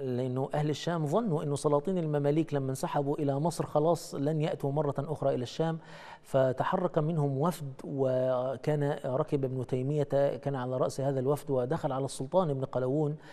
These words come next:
والسلاطين المماليك، وصار يعظه ويعظ الأمراء، وكان له دور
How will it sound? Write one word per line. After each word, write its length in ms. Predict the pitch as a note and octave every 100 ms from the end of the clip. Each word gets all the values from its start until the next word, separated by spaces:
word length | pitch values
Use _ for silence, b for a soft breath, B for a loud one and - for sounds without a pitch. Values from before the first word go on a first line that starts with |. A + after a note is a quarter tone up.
| B B -
والسلاطين 680 | C3 C3+ - C3 B2+ E3 D#3+
المماليك، 720 | C#3 C3 B2+ B2+ F3 D#3+ -
وصار 640 | C#3 B2+ D#3 E3 D#3+ D#3+ -
يعظه 520 | D3+ D#3+ C3 B2+ D3+
ويعظ 460 | D#3 C#3+ C#3+ C#3+ B2
الأمراء، 640 | C#3+ B2 B2+ D3+ D3+ F3+
وكان 640 | C3+ B2+ B2+ B2 - F#3 E3+
له 320 | E3 D#3 D3+
دور 360 | C#3+ G3+ D#3